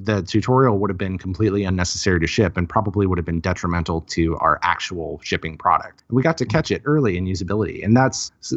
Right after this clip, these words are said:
being able to actually sit through a few rounds of objective feedback and not focus groups where it's, "I feel this way and I feel that, you know, this, this campaign isn't speaking to me as a millennial," or, "I feel like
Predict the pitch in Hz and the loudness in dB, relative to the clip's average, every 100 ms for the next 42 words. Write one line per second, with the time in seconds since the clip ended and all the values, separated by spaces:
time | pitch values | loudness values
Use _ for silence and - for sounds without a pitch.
0 | 131 123 147 139 127 123 104 107 - 98 | 2 6 8 8 6 2 0 0 0 -2
1 | 92 131 - 107 104 98 87 - 113 90 | 0 -2 -2 0 2 2 -2 2 2 4
2 | 85 85 90 95 90 80 - 95 92 92 | 2 2 0 0 -4 -6 -8 -8 -8 -2
3 | 107 104 - 92 87 82 - _ - 98 | -2 -2 -4 -4 -4 -8 -14 _ -6 -4
4 | 87 98 120 - - 92 92 82 - 127 | -2 -2 -2 -6 -10 -2 0 0 0 2
5 | 131 - - 107 - - 92 90 - - | 2 0 0 0 -2 -2 0 0 -4 -6
6 | 98 113 110 95 98 - 104 92 92 87 | 0 4 4 4 0 0 2 2 2 0
7 | 85 98 92 82 85 82 - 98 92 87 | 2 2 4 4 2 0 0 2 4 2
8 | - - 92 - 101 92 104 101 92 87 | 0 0 0 0 0 2 2 0 2 0
9 | - 101 110 85 - 101 98 90 - 92 | 0 2 2 2 2 0 2 0 2 2
10 | 92 87 85 92 82 98 123 87 73 78 | 4 2 2 2 4 4 4 4 0 -4
11 | - 95 85 78 87 92 95 87 80 80 | -2 2 4 4 2 -2 -2 -2 -2 -4
12 | - - | -8 -20